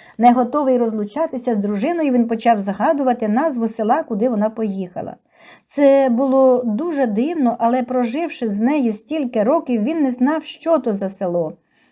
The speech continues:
Наталя ніколи не говорила йому назву, можливо, спеціально. Чоловік не впадав у відчай. Кілька місяців він об'їжджав усі ближні населені пункти,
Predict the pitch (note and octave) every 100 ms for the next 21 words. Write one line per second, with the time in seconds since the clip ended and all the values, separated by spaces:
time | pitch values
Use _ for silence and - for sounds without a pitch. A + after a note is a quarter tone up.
0 | - G3+ B3 A#3 A3+ A#3 F#4+ F4+ D#4+ C4
1 | B3 G#3+ B3+ A#3+ G#3+ G#3+ G#3+ G3 F#3+ F3+
2 | E3 D#3 G3 F#3 A#3 F#4 A3+ - G3 G3+
3 | F#3 E3+ E3 D#3 - _ _ _ _ -
4 | A3 G#3+ A3 G3+ F#3+ F#3+ F#3 C#4 D4 A#3+
5 | G3+ G3 - D3+ E3+ _ _ - E4+ D#4
6 | C#4 B3+ C#4+ D#4 C4 B3+ A#3 C4+ C4 A#3
7 | B3 A3 D4 D4+ A#3 - D#4+ A#3 A#3+ B3
8 | G#3+ G3+ G3+ A3 G#3+ G3+ G3+ C4 D#4 C#4+
9 | B3+ B3+